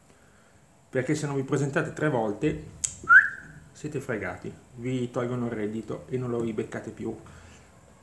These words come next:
È nel, ehm, nel contratto di governo, eh, e nella, nella stesura del decreto legge che attiva il reddito di cittadinanza. Non presentarsi comporta la prima volta la perdita del reddito per un mese,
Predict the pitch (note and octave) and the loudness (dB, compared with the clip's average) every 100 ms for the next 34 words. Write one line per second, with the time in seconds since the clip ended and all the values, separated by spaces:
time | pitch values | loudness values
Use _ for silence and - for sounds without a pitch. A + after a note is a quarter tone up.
0 | - - - - - - - - - - | -20 -20 -20 -20 -20 -20 -20 -20 -20 -20
1 | - - - - - - - - - - | -20 -20 -20 -20 -20 -20 -20 -20 -20 -20
2 | - - - - - - - - - - | -20 -20 -20 -20 -20 -20 -20 -20 -20 -20
3 | - - - - B2+ B2+ B2 B2+ A#2+ A#2 | -20 -20 -16 -4 0 2 4 4 4 0
4 | A#2 - - - - B2+ A#2+ B2+ A#2+ B2+ | -4 -8 -12 -18 -12 -10 -6 -6 -4 -6
5 | - A#2 A2+ A2 G2+ A#2 A#2+ C3+ - - | -4 -4 -2 -2 -2 -4 -2 -4 -6 -14
6 | - - - B2+ B2 A#2+ A#2 A#2 A2 G#2+ | -20 -20 -8 -2 0 0 2 2 0 -2
7 | A2+ A#2+ C3 A#2 B2+ A2+ A2 A2+ B2+ B2+ | -4 -4 -2 0 0 -2 -4 -4 -4 0
8 | B2 B2+ A#2+ B2 A2+ G#2+ - A#2 A2+ A#2 | 2 2 0 0 -2 -2 -6 -4 -2 -2
9 | A#2 A2 G#2+ - - A#2 G#2+ F#2 - - | -4 -8 -10 -12 -6 -4 -4 -6 -8 -10
10 | - - - - - D3+ D3+ D3 B2+ C3+ | -12 -16 -18 -14 0 2 4 4 4 4
11 | C3 A2 G#2+ - - C3+ - - - - | 2 0 0 -2 -4 -4 -4 -14 -20 -20
12 | - - - - - - - C3+ B2+ C3+ | -20 -20 -20 -20 -20 -14 -2 -2 4 4
13 | - A2+ A2+ D3 C#3 C3+ D#3+ D#3+ C#3 A#2+ | 4 0 -2 -2 0 0 2 0 -2 -2
14 | B2 A#2+ A#2+ B2 A#2+ - F#2 A#2+ A#2 G2 | -2 0 0 -2 -4 -6 -6 -4 -2 -2
15 | G2 | -4